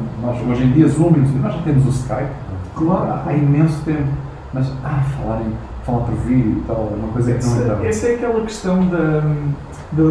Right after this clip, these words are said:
Speaker 2: da op-, das oportunidades que a pandemia trouxe, acho eu.
Speaker 1: Uhum.
Speaker 2: Acho que vem, vem daí. Eh, mas pegaste aí um ponto também muito interessante, que é a questão da, não é bem a publicidade, mas sim a, a noção que a sociedade tem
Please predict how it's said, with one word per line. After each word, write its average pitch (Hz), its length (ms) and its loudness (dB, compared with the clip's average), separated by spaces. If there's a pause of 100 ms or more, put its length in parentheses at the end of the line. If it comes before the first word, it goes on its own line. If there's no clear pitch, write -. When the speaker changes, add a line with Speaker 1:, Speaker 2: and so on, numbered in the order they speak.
(140)
Speaker 2:
da 170 80 4
op-, 175 380 2
das 165 160 2
oportunidades 185 540 0
que 185 80 -2
a - 40 -4
pandemia 175 400 -2
trouxe, 147 300 -4 (320)
acho 143 260 -4
eu. 143 60 2
Speaker 1:
Uhum. 135 160 0 (280)
Speaker 2:
Acho 139 200 -4
que 147 60 -4
vem, 160 340 -2
vem 160 160 -2
daí. 160 220 2 (440)
Eh, 151 360 2
mas 190 120 0
pegaste 214 480 -4
aí 240 80 -4
um 214 160 -2
ponto 214 160 -2
também 208 240 -2
muito 202 260 -2
interessante, 127 460 -4 (160)
que 156 120 2
é 156 40 2
a 156 40 -2
questão 180 380 0 (560)
da, 151 360 4 (140)
não 151 180 0
é 156 100 2
bem 160 300 2
a 156 40 2 (120)
publicidade, 156 840 0
mas 156 120 -2
sim 170 360 -2 (260)
a, 151 80 -2
a 151 40 2
noção 185 520 2 (420)
que 170 100 4
a 170 40 6
sociedade 165 580 0 (100)
tem 170 220 0